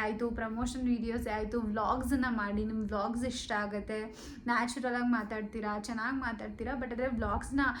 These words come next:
ಕಂಟಿನ್ಯೂಸ್ ಆಗಿ ಹಾಕಿ, ಆ, ನಾವ್ ವೇಟ್ ಮಾಡ್ತಿರ್ತೀವಿ ಅಂತೆಲ್ಲ ಹೇಳ್ತಿರ್ತೀರಾ. ತುಂಬಾನೇ ಕಾಮೆಂಟ್ಸ್ ಬರ್ತಿರುತ್ತೆ.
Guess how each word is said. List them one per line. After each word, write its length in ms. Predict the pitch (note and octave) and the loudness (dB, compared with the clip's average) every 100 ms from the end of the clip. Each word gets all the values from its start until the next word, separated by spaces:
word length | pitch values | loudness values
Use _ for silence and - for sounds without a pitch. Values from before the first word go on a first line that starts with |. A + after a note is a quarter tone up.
| - - | -4 -4
ಕಂಟಿನ್ಯೂಸ್ 560 | C4 A#3 A#3 C4+ C#4 - | 0 0 2 2 0 0
ಆಗಿ 120 | B3+ | 0
ಹಾಕಿ, 720 | G#3 G#3+ G#3 A3 A3+ A3+ G#3 - - | 0 0 -6 -6 -4 -4 -6 -10 -4
ಆ, 160 | A3 A3+ | 0 2
ನಾವ್ 220 | A#3 A#3 | 2 2
ವೇಟ್ 280 | A#3+ B3 B3+ | 4 4 2
ಮಾಡ್ತಿರ್ತೀವಿ 640 | A#3+ A3+ A3 G#3 A#3+ G#3+ | 0 0 -4 -2 -2 -2
ಅಂತೆಲ್ಲ 640 | A3 A3+ A#3+ A#3+ C#4+ F4+ G#4 A4 F#4+ | -2 0 0 2 4 6 6 6 4
ಹೇಳ್ತಿರ್ತೀರಾ. 640 | D4 D4 C#4 C4+ A3+ - - - - - - - - - | 2 0 0 0 0 -2 -6 -8 -10 -10 -12 -14 -8 0
ತುಂಬಾನೇ 580 | B3 C#4 E4+ F#4+ G4 | 2 2 0 -2 -2
ಕಾಮೆಂಟ್ಸ್ 380 | F#4+ C#4 C4 - | 0 0 0 -2
ಬರ್ತಿರುತ್ತೆ. 760 | A#3 G#3 A3 G#3 G#3 D4+ E4 | -4 -2 -2 -2 -2 -4 -6